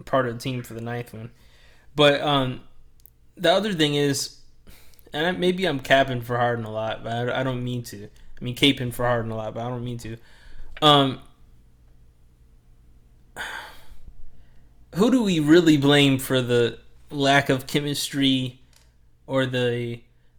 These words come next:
lack of camaraderie on the Nets? Do we blame the, the guy who, you know, left two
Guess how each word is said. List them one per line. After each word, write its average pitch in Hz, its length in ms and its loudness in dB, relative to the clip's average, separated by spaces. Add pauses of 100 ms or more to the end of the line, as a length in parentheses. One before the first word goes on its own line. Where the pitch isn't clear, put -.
lack 147 420 0
of 135 420 -4
camaraderie 123 920 -4 (520)
on 127 200 2
the 117 100 2
Nets? - 520 -4 (960)
Do 135 80 -8
we 143 100 0
blame 180 360 -2
the, 160 80 -4
the 165 220 -8
guy 151 300 -2
who, 143 400 -4 (1040)
you 139 80 -12
know, 120 120 -8
left 147 540 -2 (160)
two 202 480 -8